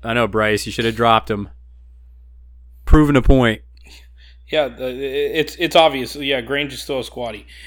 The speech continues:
Speaker 2: Um, so the ones that I, I, I think of that are kinda right in the middle, right, are the Alchemists, the Engineers,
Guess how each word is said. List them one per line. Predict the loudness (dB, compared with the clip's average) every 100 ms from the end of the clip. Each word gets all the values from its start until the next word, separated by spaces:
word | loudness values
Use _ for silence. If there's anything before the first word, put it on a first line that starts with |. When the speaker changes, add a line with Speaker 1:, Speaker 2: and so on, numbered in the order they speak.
| -20 -6
Speaker 2:
Um, | 2 4 4 2 0 -6 -12 -20 -20 -20 -20 -20 -20 -20 -20
so | 2 6 8 6 2
the |
ones | 4 4 4
that | 2
I, | 4 2
I, | 2 0 0 -2 -14 -8
I | -4 -2
think | -2 -6 -2
of | -4 -2
that | -4
are | -4
kinda | -4 -4
right | -6 -6 0 2 2
in | -2
the | -2
middle, | -2 -2 -2 -8 -4
right, | -2 -2 -6 -16 -20 -20 -18 -6
are | -2 0 0 -2 -4 -6 -10 -20 -20 -20 -20 -20 -14
the | -6 0
Alchemists, | 0 0 -2 -2 -4 -8 -14 -16 -20 -20 -20 -20
the | -12 -8 -6 -6 -6 -8 -10 -16 -20 -20 -20 -20 -8
Engineers, | -4 -4 -6 -6 -6 -6 -8 -10 -12 -12